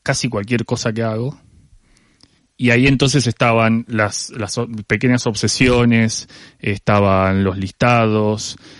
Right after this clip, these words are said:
estaba la idea de narrar de una manera no, no lineal y no cronológica. La estructura de la novela, eh, eh, eh,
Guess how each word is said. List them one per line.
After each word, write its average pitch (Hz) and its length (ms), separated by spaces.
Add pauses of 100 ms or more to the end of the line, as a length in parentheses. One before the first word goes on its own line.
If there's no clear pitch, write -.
(160)
estaba 101 920
la 98 80
idea 110 160
de 107 100
narrar 101 400
de 104 80
una 101 140
manera 101 400
no, 98 800
no 101 140
lineal 107 720
y 98 240
no 104 120
cronológica. 107 840
La 101 80
estructura 110 420
de 110 60
la 107 80
novela, 110 600 (760)
eh, - 100
eh, 127 220
eh, 120 440